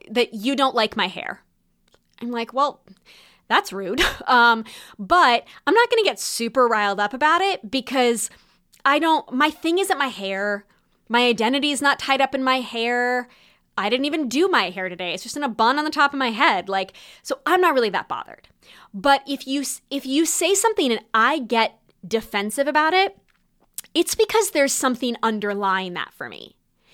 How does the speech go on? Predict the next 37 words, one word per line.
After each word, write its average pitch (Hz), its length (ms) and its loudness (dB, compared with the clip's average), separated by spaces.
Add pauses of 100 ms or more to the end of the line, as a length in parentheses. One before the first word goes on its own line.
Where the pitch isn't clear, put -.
(120)
If 233 140 -2
you 320 180 2
say 440 160 0
something 330 320 -2
about 233 240 0
my 202 140 -4
hair 180 500 -10 (320)
and 226 180 0 (100)
I, 247 360 2 (560)
you 240 300 0
can 330 180 2
just 302 220 -2
sense, - 640 -4
like, 202 340 -2
"Man, 202 640 2
that 202 180 0
got 220 160 2
under 208 200 -4
my 196 140 -4
skin," - 540 -8 (180)
or, 214 180 0
"This 226 380 0
is 233 100 -2
starting 240 360 0
to 196 80 -8
feel 220 260 -4
like 196 200 -4
an 185 100 -8 (100)
argument. 196 540 -8
This 302 180 2
is 233 140 -4
starting 220 420 -2
to 196 160 -8
move 220 340 -2
into 214 480 -4
a 190 120 -2
debate. 180 600 -8